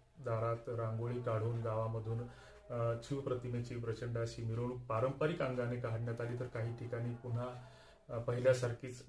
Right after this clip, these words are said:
डीजेच्या तालावर सुद्धा ह्या मिरवणुकी निघाल्या.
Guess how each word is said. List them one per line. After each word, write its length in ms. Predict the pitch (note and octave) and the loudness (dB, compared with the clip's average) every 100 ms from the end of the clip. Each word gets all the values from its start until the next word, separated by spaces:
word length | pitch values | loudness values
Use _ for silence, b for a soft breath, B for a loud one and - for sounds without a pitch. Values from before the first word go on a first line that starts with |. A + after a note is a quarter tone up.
| A2 | -2
डीजेच्या 400 | A2+ A#2 A#2+ A#2+ | 0 0 2 2
तालावर 400 | A#2 A2 A#2 A2+ | 2 2 2 0
सुद्धा 320 | - G#2+ A#2 | -2 -2 0
ह्या 220 | A#2 A2+ | 0 0
मिरवणुकी 500 | A2 A2 A2+ G#2+ B2+ | -2 -2 -2 -4 -4
निघाल्या. 420 | B2+ C#3+ B2 A2 | -2 2 4 2